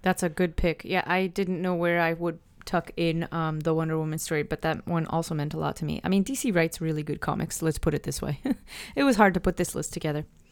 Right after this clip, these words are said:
Okay, so that's that. Oh, now for some interesting fun stuff, too. More interesting stuff. How about top writers?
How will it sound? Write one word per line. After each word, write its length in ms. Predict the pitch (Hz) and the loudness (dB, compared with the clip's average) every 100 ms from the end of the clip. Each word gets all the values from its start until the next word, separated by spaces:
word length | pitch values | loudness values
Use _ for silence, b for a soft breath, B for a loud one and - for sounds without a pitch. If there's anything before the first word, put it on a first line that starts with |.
| B B B B | B B B B
Okay, 220 | 226 285 | -2 -2
so 240 | - 220 214 | 0 0 0
that's 260 | 220 208 | 0 -4
that. 260 | 170 185 - | -4 -4 -4
Oh, 600 | - 247 262 254 220 185 175 | 2 4 6 8 6 2 -2
now 220 | 190 202 | -2 -2
for 300 | 196 190 180 | -4 -6 -6
some 240 | - 180 - | -4 -6 -4
interesting 420 | 190 185 - 175 | -4 -6 -6 -6
fun 240 | - 175 | -4 -4
stuff, 300 | 165 185 185 | -2 -2 -2
too. 400 | - 202 220 339 - B B B | 0 4 4 2 -4 B B B
More 180 | 196 208 | 0 2
interesting 440 | 185 196 196 202 | 0 -4 -4 -4
stuff. 240 | 196 226 220 | -2 -2 -2
How 160 | 208 | 0
about 340 | 196 196 196 - | 2 2 2 -2
top 320 | - 185 - | 0 0 0
writers? 1000 | 165 170 190 185 165 147 151 175 - - | -2 0 2 2 0 -2 -6 -8 -10 -12